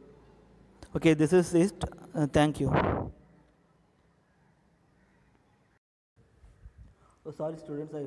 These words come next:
forgot to tell something. So, இப்போ உங்களோட ஒர்க் என்ன அப்படின்னு பார்த்தீங்கன்னா, first you have to write a paragraph or summary of this story. So, சம்மரின் போது நீங்க வந்து ஒரு கைடை பார்த்தோ இல்ல ஒர்க் புக்கை பார்த்தோ எழுதக்கூடாது. You have to write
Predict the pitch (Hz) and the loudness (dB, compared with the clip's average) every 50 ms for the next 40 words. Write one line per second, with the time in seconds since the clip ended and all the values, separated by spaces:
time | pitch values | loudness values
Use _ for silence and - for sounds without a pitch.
0 | - - 135 143 156 180 175 170 160 - 156 143 143 - 135 131 127 131 127 131 | -10 -10 -10 -10 -10 -10 -10 -10 -12 -12 -12 -14 -12 -12 -14 -14 -14 -14 -16 -16
1 | - - - - - - - - - - - - - - - - - - _ _ | -18 -20 -20 -20 -20 -20 -20 -20 -20 -20 -20 -20 -20 -20 -20 -20 -20 -20 _ _
2 | - - - 190 170 143 127 - - - - - - - - - - - _ _ | -20 -16 -12 -10 -10 -10 -10 -14 -20 -20 -20 -20 -20 -20 -20 -20 -20 -20 _ _
3 | _ _ _ _ _ _ _ _ - - 151 151 160 170 180 180 175 175 196 202 | _ _ _ _ _ _ _ _ -10 -8 -6 -6 -4 -4 -4 -2 -2 -2 -4 -4
4 | 185 190 175 175 170 165 147 151 156 156 - 151 147 - 147 143 135 135 156 208 | -6 -8 -8 -8 -8 -8 -10 -10 -12 -10 -10 -12 -12 -10 -12 -12 -10 -12 -12 -14
5 | - - - - - - - - - - 180 196 185 190 190 170 156 156 - 185 | -14 -18 -20 -20 -20 -20 -20 -14 -10 -10 -8 -8 -8 -8 -8 -8 -8 -8 -8 -8
6 | 185 170 160 160 170 180 180 - - - - - 147 139 - - 165 175 196 208 | -8 -6 -6 -6 -8 -8 -10 -14 -18 -18 -14 -14 -14 -12 -6 -4 -2 -2 -2 -4
7 | 196 185 165 143 135 - - - - 147 143 - - 156 165 190 202 202 190 170 | -6 -8 -8 -10 -10 -12 -16 -16 -14 -14 -12 -10 -8 -8 -8 -8 -8 -8 -8 -8
8 | 151 135 - 160 170 165 - - - 139 127 127 123 120 123 - - - - - | -8 -10 -12 -12 -14 -14 -14 -16 -14 -14 -14 -14 -14 -18 -20 -20 -20 -20 -20 -20
9 | - - - - - _ _ _ _ 175 165 - 175 170 196 220 220 214 190 180 | -20 -20 -20 -20 -20 _ _ _ _ -10 -8 -6 -8 -8 -6 -6 -8 -8 -8 -8
10 | 190 190 185 175 165 156 156 175 175 175 156 151 147 143 139 143 143 143 165 185 | -8 -8 -8 -8 -10 -10 -10 -8 -8 -8 -6 -6 -8 -8 -10 -10 -10 -10 -8 -8
11 | 202 175 - 165 156 - 165 170 185 208 - - - - - - - - - 156 | -8 -10 -10 -10 -10 -10 -12 -12 -12 -14 -16 -18 -20 -20 -20 -20 -20 -14 -10 -8
12 | 151 147 143 143 143 185 185 165 165 160 156 160 151 147 151 147 - 143 135 131 | -6 -6 -6 -6 -6 -8 -8 -8 -10 -10 -8 -8 -8 -8 -8 -10 -10 -12 -12 -12
13 | 131 147 190 226 - - - - - - - - - - - - - - - 196 | -12 -12 -14 -14 -16 -20 -20 -20 -20 -20 -20 -20 -20 -20 -20 -20 -18 -8 -6 -4
14 | 196 190 196 202 214 185 165 170 165 | -2 -2 -2 -2 -2 -2 -2 -4 -4